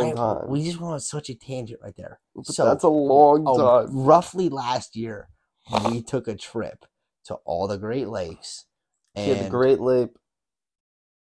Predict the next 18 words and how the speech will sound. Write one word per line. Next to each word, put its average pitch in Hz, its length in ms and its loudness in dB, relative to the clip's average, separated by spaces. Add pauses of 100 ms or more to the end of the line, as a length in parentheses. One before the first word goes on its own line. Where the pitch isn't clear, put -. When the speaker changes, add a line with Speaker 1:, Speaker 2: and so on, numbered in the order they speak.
Speaker 1:
Aga-, 120 240 -4 (120)
ag-, 104 160 -12 (140)
I'm 107 100 -10
Speaker 2:
Uh, - 140 -2
Speaker 1:
trying 113 180 0
Speaker 2:
uh, 147 60 -6
Speaker 1:
to 139 60 -12
think 139 160 -6
of 117 60 -10
a 110 40 -6
word. 98 480 -6 (300)
Speaker 2:
okay. - 100 -14
Speaker 1:
Some 135 120 -2
alliteration. 110 880 -4 (840)
Speaker 2:
You 151 140 -4
got 110 140 -4
it. 85 100 -6
Speaker 1:
Um, - 340 -16